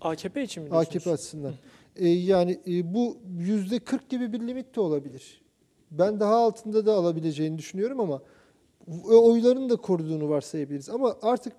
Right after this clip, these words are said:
Speaker 2: bence şu, e, değişti. Özellikle Ankara katliamından sonra başka pek çok aslında bölgedeki politikalarını da takip ederek söylersek, e, çatışma sürecinin derinleştirilmesi, Cizre'de olanlar, Silvan'da olanlar,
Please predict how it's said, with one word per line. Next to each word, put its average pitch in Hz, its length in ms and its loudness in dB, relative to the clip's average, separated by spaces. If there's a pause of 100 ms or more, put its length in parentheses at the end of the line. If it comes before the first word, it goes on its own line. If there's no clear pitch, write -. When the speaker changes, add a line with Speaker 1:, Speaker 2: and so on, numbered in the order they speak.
Speaker 2:
bence 233 280 -4
şu, - 180 -10
e, 220 260 -8 (400)
değişti. 180 480 0 (500)
Özellikle 196 360 2
Ankara 190 360 -2
katliamından 143 720 -6
sonra 147 420 -10
başka 165 300 -2 (140)
pek - 220 -6
çok - 180 -10
aslında 147 460 -6
bölgedeki 160 540 -4
politikalarını 165 800 -6
da 165 60 -8
takip 151 380 -6
ederek 139 280 -6
söylersek, 214 540 -8 (720)
e, 151 540 -2 (140)
çatışma 170 400 -10
sürecinin 156 400 -8
derinleştirilmesi, 156 1040 -2
Cizre'de 147 480 -6
olanlar, 151 480 -4
Silvan'da 147 540 -6
olanlar, 147 560 -6